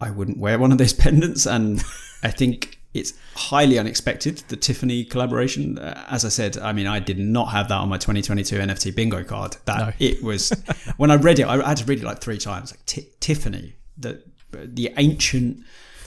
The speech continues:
Speaker 1: very traditional, uh, brand collaborating with something extremely new, even in aesthetic. It's, <laughs> you know, it's that, that sort of pixelated look. It, it, it just seemed like such a bizarre,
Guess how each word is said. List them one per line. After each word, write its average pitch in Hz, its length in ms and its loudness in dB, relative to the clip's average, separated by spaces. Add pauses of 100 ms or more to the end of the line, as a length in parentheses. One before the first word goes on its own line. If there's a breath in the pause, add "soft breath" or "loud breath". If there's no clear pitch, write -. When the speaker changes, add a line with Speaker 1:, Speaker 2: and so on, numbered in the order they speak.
(260 loud breath)
Speaker 1:
very 131 280 4
traditional, 120 960 -2 (340)
uh, 107 160 -6
brand 113 500 0 (260 soft breath)
collaborating 110 600 -2
with 104 320 -4 (220)
something 110 440 -2
extremely 110 760 2
new, 101 480 0 (120)
even 147 360 6
in 107 180 2
aesthetic. - 840 0 (420 loud breath)
It's, - 460 4
<laughs> 147 60 8
you - 100 6
know, 123 140 6
it's 110 220 2 (480 loud breath)
that, 101 280 0
that 120 120 2
sort - 160 -2
of - 60 -10
pixelated 120 680 2
look. 117 260 4
It, 127 140 4
it, 131 200 0
it 131 100 4
just 127 180 4
seemed 156 160 4
like - 120 0
such - 220 0
a 113 60 -2
bizarre, 113 720 0